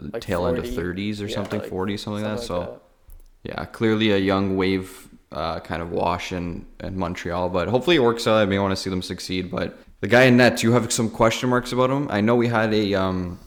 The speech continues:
Speaker 2: a question last year with Flegler, I believe, and a hot take. It was, "Will Carey Price be on the Habs roster next season?" And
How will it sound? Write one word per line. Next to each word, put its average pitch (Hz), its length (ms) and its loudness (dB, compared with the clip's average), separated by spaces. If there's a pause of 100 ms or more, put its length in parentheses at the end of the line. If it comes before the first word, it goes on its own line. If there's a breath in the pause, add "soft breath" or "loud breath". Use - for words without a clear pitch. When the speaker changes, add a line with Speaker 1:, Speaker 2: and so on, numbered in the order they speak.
Speaker 2:
a - 40 -12
question 110 460 0
last 101 300 0
year 104 80 0
with 85 120 -4
Flegler, 101 580 -2
I 85 60 -4
believe, 87 560 -4
and 87 140 -6
a 87 40 -4
hot 95 260 0
take. 90 240 -4
It 90 60 -2
was, 90 500 -2 (380 loud breath)
"Will 113 100 0
Carey 123 220 4
Price 117 300 0
be 117 140 0
on 110 100 4
the 95 60 0
Habs 104 360 0
roster 104 360 2
next 95 240 -4
season?" 101 360 -2
And 90 420 -4